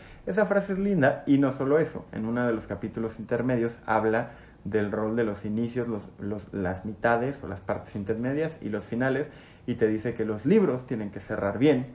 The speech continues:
que los libros más famosos son los que tienen una buena apertura, pero sobre todo los que también tienen un buen cierre, ¿no? <laughs> Entonces, pues, se ve que guardó su frase del cierre como un balazo.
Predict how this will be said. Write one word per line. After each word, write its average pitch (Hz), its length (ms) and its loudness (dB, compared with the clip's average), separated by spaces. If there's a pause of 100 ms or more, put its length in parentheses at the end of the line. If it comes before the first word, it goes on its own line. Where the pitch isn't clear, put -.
(340)
que 110 100 0
los 104 140 0
libros 104 260 -4
más 101 200 -4
famosos 113 380 -4
son 107 140 -6
los 104 120 -8
que - 100 -12
tienen 101 220 -6
una 98 140 -6
buena 123 260 2
apertura, 110 480 -4
pero 98 140 -10
sobre 90 260 -8
todo 104 280 -6
los 90 100 -10
que - 140 -14
también 101 360 -6
tienen 107 460 -2 (360)
un 104 180 0
buen 101 240 -2
cierre, 98 440 -6
¿no? 107 140 -6
<laughs> - 40 0
Entonces, 156 440 2 (300)
pues, 151 140 2 (100)
se - 180 2
ve 117 160 6
que 127 80 0
guardó 110 580 2 (100)
su 110 120 -6
frase 110 360 0
del 104 160 -2
cierre 107 440 -2 (340)
como 104 180 -2
un 101 160 0
balazo. 98 460 0